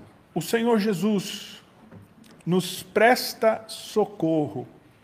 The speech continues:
é o que esse texto diz. E este socorro tem a ver com a morte. É o que este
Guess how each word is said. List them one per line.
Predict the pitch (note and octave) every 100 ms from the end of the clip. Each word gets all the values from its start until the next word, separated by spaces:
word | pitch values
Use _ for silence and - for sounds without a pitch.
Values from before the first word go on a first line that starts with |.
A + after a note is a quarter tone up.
| _ _ - - _ _ _ _ _ _ _ _ - -
é |
o | D3
que | D#3+
esse | D3 E3
texto | - D3 D3 D3
diz. | C3 A#2+ - - - - _ _ _ _ _ _ - _ _ _ _ - - _ -
E | C#3
este | D3+ D3+ -
socorro | - D3+ - D3 C#3
tem | C#3+ D3+
a | C#3
ver | A#2+ C#3 C#3+
com | - C#3
a | C3
morte. | A#2+ A#2 A2 - - - - - _ _ _ _ - - - _
É | -
o | C3
que | - D3
este | D3+ D#3 -